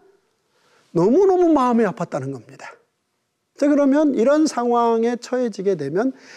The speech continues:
해결할 수 있는 방법이 기도하는 방법입니다.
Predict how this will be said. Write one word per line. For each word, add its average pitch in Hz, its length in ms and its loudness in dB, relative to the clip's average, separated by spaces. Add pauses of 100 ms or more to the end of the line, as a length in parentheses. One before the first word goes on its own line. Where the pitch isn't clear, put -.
(200)
해결할 302 400 0
수 - 160 -4
있는 208 240 0
방법이 160 680 -2 (380)
기도하는 165 460 -4
방법입니다. - 640 -20